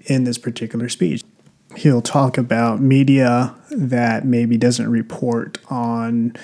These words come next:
things that are very productive, but rather maybe sensationalizes issues. He'll talk about the fact that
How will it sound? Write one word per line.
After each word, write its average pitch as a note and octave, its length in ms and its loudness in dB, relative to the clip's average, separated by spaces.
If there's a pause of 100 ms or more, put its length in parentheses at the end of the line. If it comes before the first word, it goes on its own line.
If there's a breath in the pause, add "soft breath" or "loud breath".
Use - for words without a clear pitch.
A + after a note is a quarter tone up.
(260 loud breath)
things C3 380 2
that B2 160 2
are A#2 240 2
very A#2 280 2
productive, A#2+ 600 -4
but A2 100 -6
rather A2+ 380 -2
maybe A2 240 -2
sensationalizes A2 1120 -2
issues. A2 480 -4
He'll B2 160 -2
talk C3 360 -2
about A#2+ 340 -4
the A#2 80 -10
fact A#2 380 -6
that A#2+ 240 -6